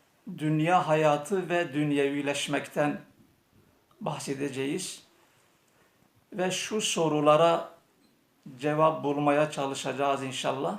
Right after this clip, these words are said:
Bir, dünya hayatının anlamı ve gayesi nedir? İki, bir mümin olarak dünyaya bakışımız nasıl olmalıdır? Üç,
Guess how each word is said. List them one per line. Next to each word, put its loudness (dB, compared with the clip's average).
Bir, -4
dünya 0
hayatının 2
anlamı 2
ve 2
gayesi 4
nedir? 0
İki, -4
bir 2
mümin 2
olarak 6
dünyaya 4
bakışımız 0
nasıl 0
olmalıdır? -2
Üç, -4